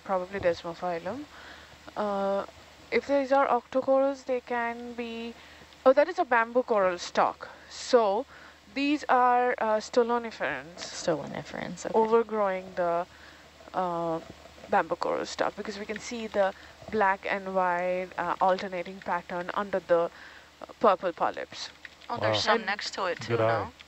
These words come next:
Speaker 1: Yeah.
Speaker 3: On the rock?
Speaker 1: Exactly, on the rock as well, we can see them forming a chain.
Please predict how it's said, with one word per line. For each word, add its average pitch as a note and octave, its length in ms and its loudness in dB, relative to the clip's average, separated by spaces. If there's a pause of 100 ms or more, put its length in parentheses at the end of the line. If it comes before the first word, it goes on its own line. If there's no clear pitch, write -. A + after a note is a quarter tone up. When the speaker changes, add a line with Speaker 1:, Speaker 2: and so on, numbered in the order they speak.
(320)
Speaker 1:
Yeah. G3+ 500 4
Speaker 3:
On F#3 180 -4
the E3 280 -2
rock? E3 400 -4 (100)
Speaker 1:
Exactly, G#3+ 540 2
on G3 120 2
the G3+ 120 0
rock F#3+ 260 4
as F#3+ 180 -10
well, G3 160 0
we G3 120 -8
can F#3 160 -12
see F3+ 240 -14
them D3+ 280 -6
forming E3 460 -8
a F3 100 -8
chain. - 360 -14